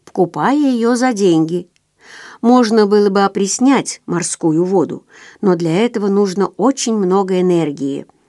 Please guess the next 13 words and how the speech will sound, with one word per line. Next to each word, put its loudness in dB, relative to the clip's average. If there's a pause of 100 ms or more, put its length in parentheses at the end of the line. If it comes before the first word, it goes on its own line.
(240)
Не 2
строить 2
же -2
для 0
этого -2
в -18
черте -2
города 0 (260)
атомную 0
станцию. -6 (260)
А -2
вдруг 2
авария? -2